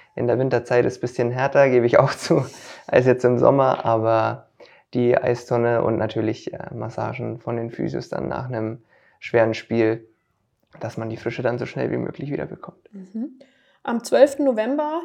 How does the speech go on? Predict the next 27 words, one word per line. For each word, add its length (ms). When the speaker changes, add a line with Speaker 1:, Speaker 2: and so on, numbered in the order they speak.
Speaker 2:
ist 200
dann 100
unser 460
letzter 320
Spieltag 640
in 200
Duisburg. 720
Also 540
sprich, 340
nach 120
siebzehn 380
Spielen 380
ist 120
dann 120
erstmal 480
Schluss, 360
ist 100
erstmal 340
Cut. 340
Äh, 220
Grund 280
ist 180
dann 180
die 100
Weltmeisterschaft 600
in 100
Katar. 640